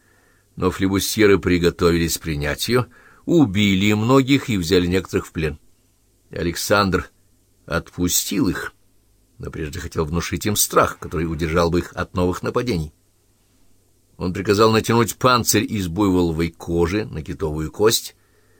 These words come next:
и знаками пригласил диких стрелять по нему своими стрелами. Они исполняли это с ловкостью и силою, но, несмотря на твёрдость и остроту стрел, едва могли оцарапать кожу,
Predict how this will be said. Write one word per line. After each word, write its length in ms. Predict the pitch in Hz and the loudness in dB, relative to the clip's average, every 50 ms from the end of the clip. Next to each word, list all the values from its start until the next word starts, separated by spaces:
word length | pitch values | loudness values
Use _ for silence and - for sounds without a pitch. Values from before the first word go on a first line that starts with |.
| _ _ _ - | _ _ _ -2
и 180 | 95 98 101 104 | 0 2 2 2
знаками 680 | 98 92 113 147 190 208 - - 202 196 196 196 190 | 2 2 4 4 4 4 4 4 2 4 4 4 2
пригласил 640 | - - 160 160 143 156 151 139 - - 180 175 151 | 2 0 -2 -2 0 0 0 2 2 0 0 0 0
диких 420 | 113 135 170 - - 151 143 135 | 0 -2 -4 -4 -2 -2 -2 -2
стрелять 560 | - - - 147 170 175 170 160 123 - - | -2 -2 0 2 2 4 4 4 4 2 0
по 80 | - 92 | -2 -2
нему 220 | 90 90 90 87 82 | 0 0 0 0 0
своими 340 | - - 95 92 95 95 | 0 0 -2 -2 0 -2
стрелами. 480 | 90 - - - - 80 76 76 76 - - - - - - _ _ - _ _ _ _ _ _ - | -4 -4 -4 -4 -4 -4 -4 -6 -10 -14 -18 -20 -20 -20 -20 _ _ -20 _ _ _ _ _ _ -8
Они 480 | 90 90 92 98 101 101 107 110 110 110 | -4 0 0 0 2 0 0 0 0 0
исполняли 580 | - - - - 117 110 110 113 113 110 110 | 0 -2 0 2 4 4 4 4 4 4 6
это 200 | 110 101 107 107 | 4 6 4 4
с 180 | 101 - - - | 2 2 2 2
ловкостью 540 | 117 117 104 - - 110 95 - - 113 120 | 2 2 2 2 0 -2 -2 -2 -4 -4 -4
и 80 | 117 | -4
силою, 480 | 101 - - - 127 104 92 82 73 - - - - - - - - _ - | -2 -4 -4 -4 -2 -2 -2 -2 -4 -6 -12 -20 -20 -20 -20 -20 -20 _ -10
но, 140 | - - 82 | -6 -4 -2
несмотря 680 | 85 82 - - 92 92 82 - 98 113 110 107 101 | -2 -2 -2 0 0 0 0 2 2 4 4 4 2
на 180 | 98 95 95 92 | 2 2 2 0
твёрдость 680 | - - - 92 110 107 95 85 95 92 - - - | -2 -2 2 4 4 4 6 4 2 0 0 2 2
и 40 | 101 | 4
остроту 460 | 92 87 - - 95 87 - 95 90 | 4 4 2 2 0 0 2 0 0
стрел, 420 | - - - - 123 127 120 - - - - - - _ _ | 0 0 2 4 4 4 4 4 0 -6 -20 -20 -20 _ _
едва 260 | - - 78 80 82 | -10 -6 -2 -2 -2
могли 240 | 82 87 82 82 87 | 0 -2 0 2 2
оцарапать 520 | 85 82 - - 87 90 82 - 90 - - | 2 2 2 2 0 0 0 -2 -4 -4 0
кожу, 380 | - 165 165 107 85 69 - | 4 6 6 6 4 0 -8